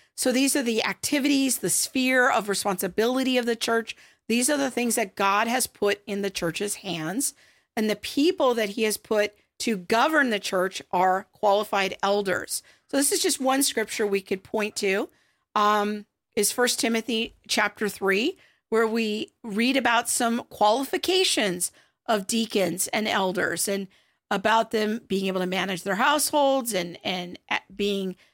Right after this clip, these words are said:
men of, of strong standing. So these, if you're going to manage the household of God, you, you have to know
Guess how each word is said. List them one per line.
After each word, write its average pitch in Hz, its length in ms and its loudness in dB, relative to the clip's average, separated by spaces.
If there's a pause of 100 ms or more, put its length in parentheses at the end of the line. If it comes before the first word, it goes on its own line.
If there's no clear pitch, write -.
(160)
men 240 400 2
of, 214 240 0
of 196 120 2
strong 202 400 0
standing. 247 760 0 (300)
So 226 560 0 (120)
these, 240 560 0 (100)
if 220 180 0
you're 220 100 -2
going 233 240 0
to 226 460 0
manage 226 480 0
the 233 100 -2
household 226 580 0
of 196 160 -2
God, 226 460 4 (640)
you, 214 160 -2
you 214 380 -2
have 240 460 2
to 294 140 2
know 240 800 4